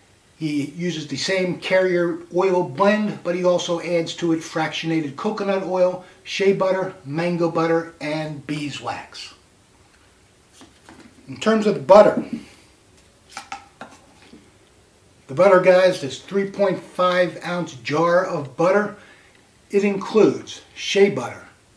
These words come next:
mango butter, cocoa butter, sweet almond, jojoba, avocado, coconut oil, essential, and fragrance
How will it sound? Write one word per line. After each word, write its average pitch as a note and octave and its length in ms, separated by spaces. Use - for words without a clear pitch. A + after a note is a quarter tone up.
mango D3+ 520
butter, - 360
cocoa A3 380
butter, G#2 340
sweet A3 440
almond, C#3 460
jojoba, D3 640
avocado, F3 720
coconut G3+ 560
oil, F#3 460
essential, F3+ 600
and F3+ 240
fragrance C#3+ 640